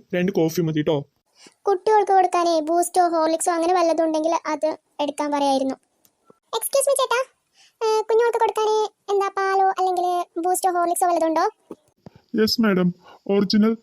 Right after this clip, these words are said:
Speaker 3: പാല് തന്നെയുണ്ട്, അതെടുത്താ മതിയോ?
Speaker 2: ഓക്കെ ഓക്കെ, രണ്ട് ഗ്ലാസ് പാലും എടുത്തോ.
Speaker 3: ഓക്കെ, അഞ്ച് ചായയും രണ്ട് കോഫിയും രണ്ട് പാലും അല്ലേ? ഓക്കെ ഓക്കെ. കഴിക്കാൻ എന്താ വേണ്ടത്?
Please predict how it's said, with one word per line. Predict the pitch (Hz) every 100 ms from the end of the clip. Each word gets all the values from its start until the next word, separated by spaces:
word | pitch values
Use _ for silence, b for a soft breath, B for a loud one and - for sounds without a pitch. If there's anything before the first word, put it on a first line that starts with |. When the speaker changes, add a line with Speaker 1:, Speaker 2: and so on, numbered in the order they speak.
| _ -
Speaker 3:
പാല് | 185 190
തന്നെയുണ്ട്, | 190 180 170 165 -
അതെടുത്താ | 175 196 180 185
മതിയോ? | 165 165 202 - _ _ _ - _ _ _ - _ - _ B B B 523
Speaker 2:
ഓക്കെ | 523 523 349
ഓക്കെ, | 294 294 - 403
രണ്ട് | 403 415
ഗ്ലാസ് | 415 392
പാലും | 392 339 330
എടുത്തോ. | 294 294 285 - - _ _ _ _ _ - -
Speaker 3:
ഓക്കെ, | 175 - - 175
അഞ്ച് | 190 214
ചായയും | 190 175 180 240 -
രണ്ട് | 170 170 185
കോഫിയും | 160 160 202 220 170
രണ്ട് | 160 170
പാലും | 156 143 139
അല്ലേ? | 139 131 - 139
ഓക്കെ | 139 135
ഓക്കെ. | - - _ B B B -
കഴിക്കാൻ | 220 226 269 262
എന്താ | 220 202
വേണ്ടത്? | 190 175